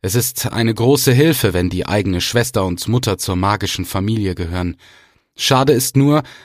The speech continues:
dass sein Vater die guten Fortschritte seines Sohnes nicht sehen kann. Kein El Amigo ist in der Lage, die Zauber der magischen Welt zu erblicken.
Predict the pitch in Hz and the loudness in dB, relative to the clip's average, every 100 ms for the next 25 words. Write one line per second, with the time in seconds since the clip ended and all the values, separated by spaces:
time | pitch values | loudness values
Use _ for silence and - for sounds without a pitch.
0 | - 127 127 131 127 143 151 127 90 90 | -4 -2 2 2 4 2 2 2 0 -2
1 | 110 123 101 90 110 110 - 98 90 85 | -2 -2 -4 -2 0 0 -2 -6 -6 -4
2 | 90 90 - 113 101 - 95 - - 104 | -2 -2 -2 0 0 -2 -4 -4 -2 -2
3 | 92 - 85 - - _ _ _ _ _ | -2 -6 -12 -12 -18 _ _ _ _ _
4 | - - 156 139 98 101 117 85 101 127 | -8 -2 2 2 2 2 0 2 2 4
5 | 120 95 92 - 104 95 98 107 113 120 | 4 2 0 -2 -2 0 2 2 2 2
6 | 127 107 101 - 131 131 107 90 92 104 | 2 0 -2 0 2 2 2 2 2 2
7 | 107 101 - 98 104 - 107 101 107 - | 2 0 0 0 0 0 -2 0 -2 -4
8 | - | -10